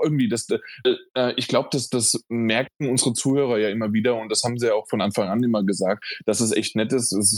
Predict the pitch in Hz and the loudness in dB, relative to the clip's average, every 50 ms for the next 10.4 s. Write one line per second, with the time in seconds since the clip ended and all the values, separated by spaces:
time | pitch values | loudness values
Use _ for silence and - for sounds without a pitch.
0 | - - 123 120 127 - - - - 113 113 113 113 98 - - 107 104 104 - | 0 0 0 0 0 -2 -2 -2 -2 0 2 2 0 0 0 0 0 0 0 -2
1 | 139 135 135 - 131 117 - 110 95 - 117 117 117 113 110 101 107 107 107 123 | -2 -2 -2 -2 -2 -2 -2 -2 0 0 0 0 0 0 0 2 2 2 2 0
2 | 135 135 _ _ - - - _ - 110 117 110 107 - - 117 113 131 139 120 | -2 -2 _ _ -20 -20 -12 _ 0 2 2 2 2 0 -2 -2 -2 0 0 0
3 | 107 117 107 107 113 120 139 135 131 - - - 131 131 127 123 113 101 107 117 | 2 0 2 2 2 2 0 0 -2 -4 -2 0 0 2 2 0 0 -2 -2 -4
4 | 120 - - 113 - 156 151 147 - - - 139 139 135 127 117 101 110 85 82 | -2 -2 0 0 0 0 0 -2 -2 -2 -2 0 0 0 0 0 0 2 2 2
5 | 98 120 139 147 143 131 123 - - 135 127 123 101 101 110 113 120 117 - - | 0 0 0 0 0 0 -2 -2 -2 -4 -2 -2 0 0 0 0 -2 -4 -6 -2
6 | 127 123 120 - _ _ - 123 113 - 123 113 113 120 120 117 107 104 101 113 | -2 -2 -2 -4 _ _ -8 -6 -4 -2 -2 0 0 0 0 0 0 -2 -2 -4
7 | - - - 147 139 139 135 139 139 - - - - _ - 127 120 110 110 113 | -4 -4 -4 -2 -2 0 0 -2 -4 -6 -8 -14 -10 _ -2 0 0 2 2 0
8 | 117 117 120 117 117 117 - 113 107 - - 90 110 117 110 107 120 113 104 113 | 0 0 0 -2 -2 -4 -2 -4 -2 0 0 0 0 0 0 0 0 0 0 -2
9 | 104 - 120 - - - 127 131 123 123 117 120 131 135 135 127 123 110 - 143 | 0 0 0 2 0 0 0 0 0 0 0 0 0 0 0 0 0 0 0 0
10 | 131 - 139 120 131 - 151 156 | 0 2 0 0 0 0 -2 -6